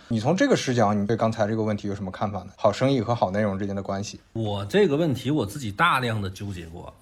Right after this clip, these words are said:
Speaker 2: 啊，真的，真的非常大量的内耗过。我会把它归于这样一种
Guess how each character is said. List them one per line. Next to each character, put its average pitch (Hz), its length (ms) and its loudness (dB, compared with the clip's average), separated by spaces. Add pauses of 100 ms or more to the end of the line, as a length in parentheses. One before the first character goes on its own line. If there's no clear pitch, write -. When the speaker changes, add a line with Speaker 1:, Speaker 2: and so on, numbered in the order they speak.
(160)
Speaker 2:
啊， 98 120 -12
真 123 180 -4
的， 127 120 2
真 127 160 0
的 113 100 2
非 131 140 0
常 107 160 0
大 107 160 0
量 95 160 -2
的 90 40 -4
内 95 200 -4
耗 90 160 -8
过。 82 100 -12 (600)
我 139 180 2
会 214 100 8
把 208 140 4
它 147 80 2
归 233 180 2
于 226 100 4
这 254 140 4
样 190 180 6
一 117 60 0
种 87 300 -6